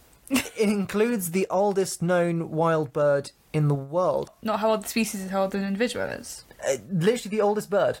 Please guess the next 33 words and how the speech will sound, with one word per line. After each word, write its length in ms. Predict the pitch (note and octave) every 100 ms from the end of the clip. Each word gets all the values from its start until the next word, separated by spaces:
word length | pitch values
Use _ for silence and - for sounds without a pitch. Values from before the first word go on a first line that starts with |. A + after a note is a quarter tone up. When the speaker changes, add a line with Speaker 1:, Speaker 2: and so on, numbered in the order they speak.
| -
Speaker 2:
Literally 340 | F#3 G3 G#3+
the, 200 | F#3+ F#3+
Speaker 1:
Okay. 180 | B3+ G3
Speaker 2:
just 160 | G#3 C#4+
the 140 | F3+
oldest 460 | F#3 G#3 A3 G#3+ -
bird. 360 | F#3 D3 C#3
She's, 600 | - - F#3 F#3 E3 - - -
I 120 | F3+ F#3
think, 480 | - - F#4 G4+ -
seventy-ish 640 | - F4+ F4+ - C3 B2
at 60 | -
the 60 |
moment. 280 | C#3+ E3 C#4 - - - - - - - - _
And 480 | - F#3+ G3 G3 G3 - _ _ _ _ _ _ _ _ - -
her 140 | F3+ G3
name 200 | A3 A3
is 100 | G#3+
Wisdom, 540 | E3 E3+ C#3+ F3 A3+ - _ _
and 240 | E3 E3 E3
she 160 | F3+
is 120 | F3 F3
a 40 |
Speaker 1:
Ah. 40 |
Speaker 2:
Laysan 680 | E3 F3 F3+ - F#3+ G3 G3 - _
albatross 720 | - F3+ E3+ D#3+ - E3+ F#3+ -
that 260 | D#3+ -
nests 460 | F3 F#3 - - -
on 200 | F3 E3+
Midway, 540 | G3 D3 D#3 E3 F3 E3
Mi-, 220 | E3 E3+ - - - -
Midway 460 | F3+ F3 E3 E3 E3+
Island 460 | E3 D#3+ D#3+ D3+